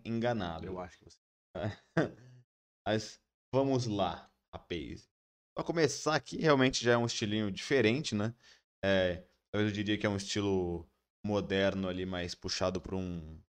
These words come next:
Speaker 1: indie, pra um folk, mas não é cem por cento isso, porque a gente já mostrou aqui pra vocês algumas referências muito boas dessa pegada, como o rap, por exemplo. Mas, é, lembra algumas coisas, né? Então, vamos lá.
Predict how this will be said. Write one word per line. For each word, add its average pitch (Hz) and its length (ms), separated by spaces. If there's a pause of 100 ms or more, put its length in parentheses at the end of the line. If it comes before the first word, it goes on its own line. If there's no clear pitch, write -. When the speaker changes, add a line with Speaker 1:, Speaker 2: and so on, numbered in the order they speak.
(680)
Speaker 1:
indie, 110 600
pra - 160
um 90 80
folk, 117 600
mas 95 440 (480)
não 110 180
é 123 400 (200)
cem 151 220
por 139 160
cento 113 300
isso, 131 140
porque 117 120
a - 40
gente 110 80
já 117 100
mostrou 110 400
aqui 107 140
pra - 120
vocês 95 480
algumas 98 320
referências 101 400
muito 101 280
boas 95 340
dessa 87 200
pegada, 90 520
como 87 200
o 87 60 (300)
rap, 98 180
por 85 140
exemplo. 101 500 (600)
Mas, 131 500 (280)
é, 127 120
lembra 170 380
algumas 156 360
coisas, 101 480
né? 95 200
Então, 113 400
vamos 127 280
lá. 92 220